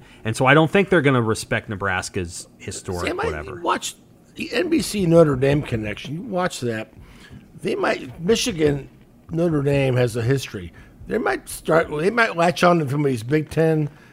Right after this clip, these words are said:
Speaker 2: teams that are gonna play Notre, they wanna play, have them play Notre Dame.
Speaker 1: Right.
Speaker 2: That could be a thing in the future where that's how Notre Dame joins the Big Ten, or there's a transition.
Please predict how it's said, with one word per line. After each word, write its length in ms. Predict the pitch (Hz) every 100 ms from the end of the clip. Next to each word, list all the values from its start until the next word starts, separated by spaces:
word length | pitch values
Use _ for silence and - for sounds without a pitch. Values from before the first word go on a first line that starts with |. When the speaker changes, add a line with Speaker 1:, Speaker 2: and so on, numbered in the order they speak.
| -
Speaker 2:
teams 320 | - 131 123 117
that 120 | 123
are 60 | 117
gonna 200 | 117 107
play 220 | - 117
Notre, 220 | 110 117
they 100 | 123
wanna 220 | 175 160
play, 420 | - 135 123 117
have 220 | 113 123 120
them 120 | 120
play 180 | 117 113
Notre 300 | 113 107 85
Dame. 360 | 101 110 85 -
Speaker 1:
Right. 200 | 101 98 -
Speaker 2:
That 200 | - -
could 140 | - -
be 100 | 339
a 60 |
thing 220 | 156 180 165
in 80 |
the 80 | 135
future 520 | - 156 151 123 113 - - - -
where 400 | 131 123 123 - - - - -
that's 240 | 151 180 -
how 120 | 165
Notre 280 | 147 143 131
Dame 220 | 131 120
joins 300 | 123 120 101
the 80 | 101
Big 240 | 101 92
Ten, 380 | - 151 98 90 - - -
or 160 | - 107
there's 200 | 107 107
a 40 |
transition. 840 | - - 127 104 120 147 101 87